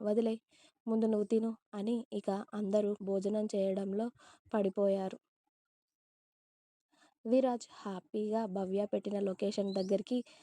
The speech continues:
స్టార్ట్ అయ్యాడు. ఇక భవ్య ఇక్కడ రెడీ అయ్యి వాళ్ళ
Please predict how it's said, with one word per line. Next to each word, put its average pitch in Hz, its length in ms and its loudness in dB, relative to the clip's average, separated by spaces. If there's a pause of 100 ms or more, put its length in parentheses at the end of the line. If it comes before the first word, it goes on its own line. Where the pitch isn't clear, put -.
(200)
స్టార్ట్ 240 380 0
అయ్యాడు. 196 420 -2 (420)
ఇక 285 180 0 (200)
భవ్య 202 360 0 (240)
ఇక్కడ 220 280 0 (180)
రెడీ 196 360 2
అయ్యి 208 340 0 (420)
వాళ్ళ 262 220 4